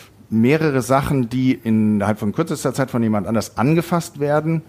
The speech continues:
durchaus hoch. Deswegen finde ich die Maßnahmen in Österreich durchaus sinnvoll,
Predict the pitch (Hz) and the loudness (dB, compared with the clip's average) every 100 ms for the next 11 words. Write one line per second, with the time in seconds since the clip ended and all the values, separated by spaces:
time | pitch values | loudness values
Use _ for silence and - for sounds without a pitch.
0 | - - - - - - 117 131 139 - | -16 -20 -20 -20 -20 -8 -2 0 0 2
1 | 147 135 - 104 113 123 147 135 - 135 | 4 4 2 -4 2 2 2 -4 -2 0
2 | 135 117 117 131 131 117 107 131 120 120 | 0 0 2 2 2 0 0 -2 -2 -2
3 | 110 - 127 131 - 110 117 113 104 123 | -4 -8 -4 -4 -2 -2 -2 -2 2 2
4 | 160 - 170 196 240 | 2 0 0 2 0